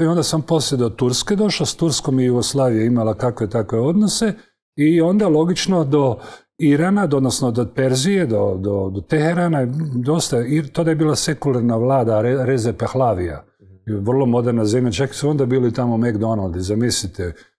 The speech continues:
s-, sedamdeset prve, sedamdeset druge godine. <clears throat> A onda poslije u Afganistanu gdje nema vlaka, tamo nema opće vučne, <laughs> tamo samo jedno su dobre ceste bile.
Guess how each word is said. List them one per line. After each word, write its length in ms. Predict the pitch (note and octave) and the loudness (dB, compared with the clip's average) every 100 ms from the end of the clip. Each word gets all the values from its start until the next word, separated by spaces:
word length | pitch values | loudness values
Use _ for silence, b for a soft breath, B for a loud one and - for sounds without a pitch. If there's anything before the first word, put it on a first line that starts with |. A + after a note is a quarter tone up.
| - | -12
s-, 460 | - C#3 A2 G#2 - | -8 -6 -4 -4 -4
sedamdeset 480 | A2+ G#2+ A2+ - | -2 0 -2 -2
prve, 280 | - A#2+ G2+ | -4 -2 -2
sedamdeset 360 | - A2 G2+ G#2+ | -2 -4 -2 -2
druge 160 | A2+ | 0
godine. 420 | G2+ A2 G2 F#2+ - | 0 -2 -2 -6 -4
<clears throat> 240 | D3 C3+ - _ b b _ _ | -2 -2 -6 _ b b _ _
A 120 | C#3 | 0
onda 320 | C3+ G3 G#3 F3 | 2 4 2 0
poslije 400 | G3 F#3 E3 D3+ | 0 0 2 2
u 20 | |
Afganistanu 640 | B2+ D#3+ F#3 D3 F3+ E3 | 2 0 0 0 0 0
gdje 180 | D3+ D#3+ | 2 2
nema 200 | F#3 C#3 | 2 0
vlaka, 420 | A2 F#2+ F2+ F#2+ | 2 0 0 -4
tamo 280 | - C#3 C#3 | -2 0 0
nema 260 | D#3 C#3+ | 0 0
opće 260 | C#3 C3+ B2 | 0 0 0
vučne, 500 | B2 A2+ - A#2 F#2 - | 0 0 0 0 -2 -6
<laughs> 220 | C3 - - | -14 -6 -2
tamo 220 | F3+ D3+ | 0 0
samo 300 | E3 E3+ D#3 | 0 2 4
jedno 240 | D#3+ E3+ | 2 2
su 140 | - D3 | 0 0
dobre 280 | D#3 D3+ | 2 0
ceste 440 | C#3 D3 A2+ - G2+ | 0 0 0 -2 -2
bile. 320 | G2+ F#2 | 0 -2